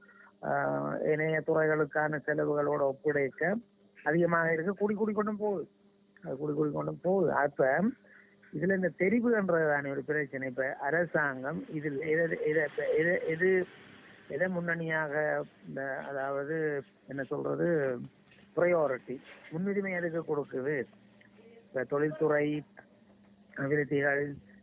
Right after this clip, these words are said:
நீண்டகால அபிவிருத்திக்கான செலவினங்கள், ஆ, மற்ற விவசாயம் போன்ற மற்ற தொழில்கள், அதுகள் இதுகள் எல்லாத்தையும், எல்லா-, எல்லாம் எல்லாத்தோடையும் ஒப்படைக்க, பாதுகாப்பு செலவையும் ஒப்படைக்க, கல்வி செலவையும் ஒப்படைக்க,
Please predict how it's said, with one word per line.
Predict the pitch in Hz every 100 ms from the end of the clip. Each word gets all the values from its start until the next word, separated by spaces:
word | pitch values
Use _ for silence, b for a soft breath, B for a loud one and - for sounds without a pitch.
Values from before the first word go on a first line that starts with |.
| -
நீண்டகால | 139 139 143 143 139
அபிவிருத்திக்கான | 135 143 139 135 - 139 135 139 135 131 -
செலவினங்கள், | 139 135 135 131 135 135 135 139 - - - - -
ஆ, | 147 147
மற்ற | 139 139
விவசாயம் | 135 139 123 131 131 123 147 160 151
போன்ற | 139 139 139 135
மற்ற | 135 139 131
தொழில்கள், | 135 131 127 131
அதுகள் | 143 143 135
இதுகள் | 139 139 139 139
எல்லாத்தையும், | 135 139 139 151 -
எல்லா-, | 139 143
எல்லாம் | 135 139 139 143 147 - - 254 -
எல்லாத்தோடையும் | - 135 139 135 143 143 139
ஒப்படைக்க, | 131 147 135 131 151
பாதுகாப்பு | 151 139 139 135
செலவையும் | 131 135 135 135
ஒப்படைக்க, | 127 135 131 147
கல்வி | 147 143
செலவையும் | 135 135 131 135 131
ஒப்படைக்க, | 120 113 139 139 127 117